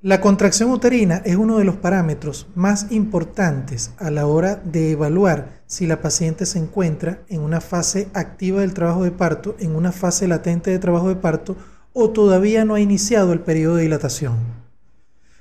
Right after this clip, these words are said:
Pero es uno de los parámetros que no evaluamos de manera correcta.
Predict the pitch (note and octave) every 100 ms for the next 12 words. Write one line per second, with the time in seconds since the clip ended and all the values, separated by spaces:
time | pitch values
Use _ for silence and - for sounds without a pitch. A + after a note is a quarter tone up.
0 | - G3 G3+ A3+ B3 B3+ A#3 A3+ A3 F#3+
1 | F#3 G3 G3 - - - - F#3+ F#3+ G#3+
2 | A#3 A3 G#3+ A3+ G3 D#3+ E3 D3+ D3 D#3+
3 | D#3 C#3+ A#2+ -